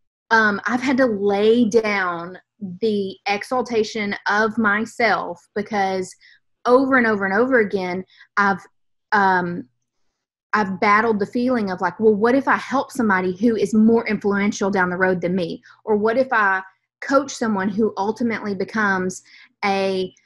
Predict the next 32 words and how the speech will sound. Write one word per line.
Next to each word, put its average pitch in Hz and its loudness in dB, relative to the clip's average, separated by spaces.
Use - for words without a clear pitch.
bigger 247 4
piece 254 4
in 247 6
your 240 8
ministry 220 0
for 220 -2
the 196 0
world 196 2
than 202 2
me?" 196 0
And 220 2
that's 240 0
told 262 2
me 226 4
a 190 -2
lot 196 2
about 202 0
where 202 2
my 170 2
heart 226 0
is. - -12
That's 220 -2
told 254 2
me, 202 2
"Well, 190 -2
are 220 4
you 220 2
concerned, 269 2
Jordan, 208 -2
with 180 -8
your 220 0
exaltation? 277 -4